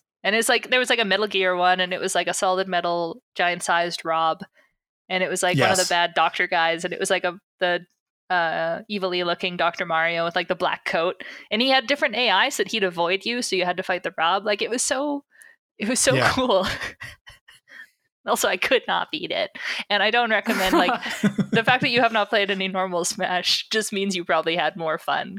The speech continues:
Speaker 1: 'cause I just had my ass repeatedly handed to me by <laughs> my brother. <laughs>
Speaker 2: I mean, that's, that's fair. I mean, the nice thing about adventure mode is that the more you play it, the more you get, um, adventure skills and different spirits, and so the more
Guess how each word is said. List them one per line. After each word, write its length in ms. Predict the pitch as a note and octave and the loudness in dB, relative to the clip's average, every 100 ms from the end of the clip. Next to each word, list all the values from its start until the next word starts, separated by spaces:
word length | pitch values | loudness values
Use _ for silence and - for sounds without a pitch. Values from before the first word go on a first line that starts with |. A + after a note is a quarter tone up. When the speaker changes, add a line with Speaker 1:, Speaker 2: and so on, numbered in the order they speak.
| - | -6
Speaker 1:
'cause 160 | F3 | -2
I 100 | D#3+ | -2
just 220 | D#3+ E3+ | -2 -4
had 160 | D#3 D3+ | -2 -2
my 120 | D#3 | -2
ass 340 | D#3 D3 D#3+ - | -2 -2 -2 -4
repeatedly 600 | D#3+ - - D#3+ - D#3+ | -10 -10 -10 -8 -6 -4
handed 360 | E3 D#3+ E2+ - | -4 -4 -6 -8
to 60 | |
me 140 | F3 E3 | -12 -6
by 120 | - | -4
<laughs> 120 | E3 - | -4 -4
my 80 | A#3 - - | -4 -4 -2
brother. 500 | - - C4 D#4 D4 _ _ _ - - | -4 -2 -2 -2 -4 _ _ _ -10 -4
<laughs> 260 | E4+ - - _ _ _ _ - - - - - | -4 -4 -8 _ _ _ _ -20 -18 -18 -8 -2
Speaker 2:
I 60 | F#3 | 2
mean, 140 | G3 | 2
that's, 380 | G3+ F#3+ - - - | 2 0 -2 -10 -2
that's 240 | D#3 D#3 | 0 0
fair. 320 | - A#2+ A#2 C#3 | -2 -2 0 2
I 40 | |
mean, 120 | E3 | 2
the 120 | E3+ | 2
nice 220 | F3+ F#3+ G3 | 4 2 2
thing 160 | G3 | 0
about 220 | F3+ D#3+ D#3 | 2 2 2
adventure 440 | C3+ C3+ C3+ D#3 | 2 0 2 2
mode 380 | C#3+ C3+ B2 - | 4 4 2 0
is 180 | B2+ A2+ | 0 0
that 160 | B2 B2+ | -2 -2
the 80 | |
more 200 | B2 A2+ | -2 0
you 120 | B2 A#2+ | 0 -2
play 360 | - A2+ A#2+ | 0 0 2
it, 100 | A#2 - - - - | 0 -4 -14 -14 -6
the 100 | C3+ | -2
more 500 | B2 A#2 A#2 A#2+ B2 | 0 0 2 2 2
you 300 | A#2+ A#2 A2+ | 0 -2 -2
get, 360 | G#2+ A2+ A2 - _ - | 0 0 0 -4 _ -2
um, 320 | G#2+ G2 F#2+ A#2 | 0 0 0 -2
adventure 480 | G#2+ G#2 G#2+ C#3 | -2 -2 -2 -2
skills 480 | B2+ - C3 B2 A#2 | -2 0 0 0 -2
and 100 | A#2 | -2
different 300 | G#2 - A2+ | -2 -2 -4
spirits, 440 | - G2+ G#2+ B2 - | -4 -2 -2 0 -2
and 140 | A#2+ | -2
so 160 | - B2 | 0 0
the 80 | |
more 340 | B2+ B2 B2+ | 0 2 0